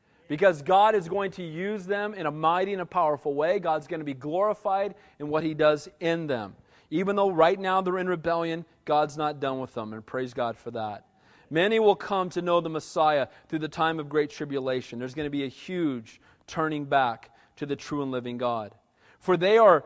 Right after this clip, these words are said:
a nation void of counsel, nor is there any understanding in them." Now he's talking now about the, the enemies around them. I don't want the enemies to take credit. I don't want them to think their God is greater than the true and living God. "For they are a nation void of counsel,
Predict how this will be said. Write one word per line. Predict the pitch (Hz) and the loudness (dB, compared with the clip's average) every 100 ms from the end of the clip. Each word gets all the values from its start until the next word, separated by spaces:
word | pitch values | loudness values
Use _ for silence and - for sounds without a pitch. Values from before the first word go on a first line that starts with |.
| - | -4
a | 160 | -4
nation | 170 185 208 - 214 175 | 0 0 0 0 -2 -2
void | 160 190 202 190 | 2 4 6 4
of | 170 | 2
counsel, | - 185 190 185 170 135 - - | -2 -4 -2 -4 -2 -2 -2 -8
nor | 180 220 | 2 4
is | 226 | 4
there | 202 202 | 2 0
any | 220 226 | 0 0
understanding | 226 208 196 - 214 208 196 165 170 | -2 -2 -6 -4 -2 0 0 -2 -4
in | 185 202 196 | -4 -2 0
them." | 156 123 104 _ _ - - - | 0 0 -8 _ _ -20 -12 0
Now | 180 | 2
he's | 185 - | 2 4
talking | 214 233 233 202 | 6 6 2 -2
now | 202 208 220 - - | 2 2 2 -4 -6
about | 160 170 180 180 - - _ _ - | 0 4 6 4 -2 -20 _ _ -2
the, | 214 - - _ - | -2 -2 -16 _ -6
the | 170 180 | -6 0
enemies | 208 220 214 185 | 0 0 0 0
around | 185 190 196 | 0 2 2
them. | 165 | 0
I | 180 | 4
don't | 294 302 | 6 6
want | 254 | 2
the | 233 | 0
enemies | 254 262 226 | -2 -2 -2
to | 208 | -4
take | 226 208 | -2 -2
credit. | - 220 208 120 - _ _ - | 0 2 2 0 -12 _ _ 6
I | 220 | 8
don't | 285 | 8
want | 277 262 | 6 2
them | 240 | 2
to | 214 | 2
think | 247 233 | 2 2
their | 220 | 0
God | 196 220 226 | 4 4 4
is | 185 | 2
greater | 147 208 214 208 | 2 2 2 0
than | 202 | -4
the | 185 | -6
true | - 220 | -2 -2
and | 202 | 0
living | 208 208 202 | -2 -2 0
God. | 160 151 160 - - | 4 4 2 -8 -4
"For | 208 208 | 2 8
they | 269 | 8
are | 277 | 8
a | 233 | 6
nation | 214 240 240 214 190 | 4 2 2 -2 4
void | 202 233 220 | 6 8 8
of | 208 | 4
counsel, | - 233 226 - 185 190 | 0 2 2 2 0 0